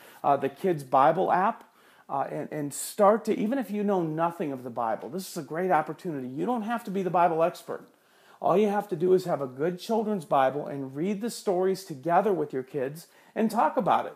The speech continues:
And if they have questions and you don't know the answer, which is, like, the big scary thing, you know what you do? You say, "I don't know. What do you think?"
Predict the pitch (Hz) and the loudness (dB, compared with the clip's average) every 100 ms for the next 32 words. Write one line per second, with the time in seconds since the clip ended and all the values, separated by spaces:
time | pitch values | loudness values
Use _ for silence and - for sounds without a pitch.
0 | - _ _ - 180 185 196 220 226 233 | -16 _ _ -2 -2 0 0 2 2 0
1 | - 220 220 240 214 170 147 202 214 208 | 2 2 2 -4 -4 -2 0 0 2 2
2 | 185 170 175 196 233 170 170 156 165 160 | 2 0 -2 -2 -2 -2 -4 -4 -2 -2
3 | 135 175 170 - 180 180 185 196 208 175 | -2 -2 -2 -4 -2 0 -2 -2 -2 2
4 | 170 180 165 208 269 - - - _ - | 2 0 2 2 2 -4 -18 -20 _ 0
5 | 170 - - _ - 147 165 214 285 214 | 0 0 -12 _ -10 -6 -2 2 4 4
6 | 180 190 285 240 233 117 | 2 2 0 0 -2 -2